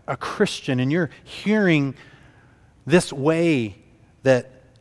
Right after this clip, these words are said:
I'm calling we as Christians to live, and you think that's nuts because of the government that you see surrounding you,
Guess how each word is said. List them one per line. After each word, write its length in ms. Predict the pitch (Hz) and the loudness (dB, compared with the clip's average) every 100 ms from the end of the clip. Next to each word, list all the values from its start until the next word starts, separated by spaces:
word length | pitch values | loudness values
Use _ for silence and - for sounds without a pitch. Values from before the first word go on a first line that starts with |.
| - | -2
I'm 200 | 165 165 | 0 0
calling 720 | - 180 175 160 120 113 113 | -4 0 2 2 0 -4 -6
we 400 | 135 160 175 180 | -6 -2 -2 -2
as 140 | 135 | -4
Christians 680 | - 196 - - 131 120 - | 0 -2 -2 -4 -4 -2 -6
to 160 | - | -4
live, 400 | 117 127 165 131 | -2 2 2 0
and 120 | 117 123 | -2 -4
you 120 | 185 | -4
think 180 | 160 131 | -4 -6
that's 240 | 123 - | -6 -6
nuts 720 | 123 131 156 123 - - - _ _ _ _ _ _ _ _ _ _ _ _ _ - | -6 -4 -6 -8 -14 -16 -16 _ _ _ _ _ _ _ _ _ _ _ _ _ -6
because 260 | 131 139 | -2 -2
of 80 | 131 | -2
the 80 | 120 | 0
government 480 | 147 139 139 127 - | 2 2 0 -2 -2
that 160 | 127 | -4
you 180 | 139 143 | 0 -2
see 360 | - - 147 127 | -4 -4 -2 -2
surrounding 960 | - 135 113 117 131 135 113 101 92 - | -4 -6 -4 -4 -4 -6 -6 -8 -12 -10
you, 300 | 120 101 85 | -6 -6 -10